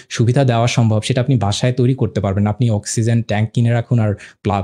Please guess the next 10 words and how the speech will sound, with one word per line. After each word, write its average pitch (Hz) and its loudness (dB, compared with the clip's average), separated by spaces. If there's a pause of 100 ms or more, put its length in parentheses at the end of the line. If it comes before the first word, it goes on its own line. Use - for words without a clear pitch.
পালস 107 0
অক্সিমিটার 123 0
কিনে 127 0
রাখুন 127 2
আর 110 0
যে 101 -2 (220)
ভেন্টিলেটর 110 0
মেশিন 113 2
কিনে 123 2
রাখুন, 117 0